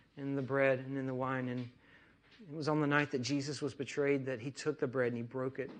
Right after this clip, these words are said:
and said, "This is my body, which is broken for you. Do this in remembrance of me." And he took the cup at the end of the meal and he raised it and said, "This is the new covenant in my blood."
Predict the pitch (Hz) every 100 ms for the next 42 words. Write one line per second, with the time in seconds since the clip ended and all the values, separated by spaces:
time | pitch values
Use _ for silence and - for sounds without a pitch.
0 | - 117 - 127 135 180 147 147 123 120
1 | 117 123 117 117 127 123 113 - 127 123
2 | 120 110 107 110 120 127 _ _ _ _
3 | _ _ _ _ _ _ _ _ 127 147
4 | 180 160 156 139 123 - - - _ _
5 | _ _ 135 139 143 156 170 160 110 123
6 | 147 123 104 110 _ 117 131 135 131 -
7 | - - _ 127 - 160 160 127 160 151
8 | 143 135 110 135 139 120 123 131 139 127
9 | 117 127 131 - 113 - 127 123 160 180
10 | - 165 156 147 143 139 156 208 - 110
11 | 101 107 101 - 113 113 113 123 117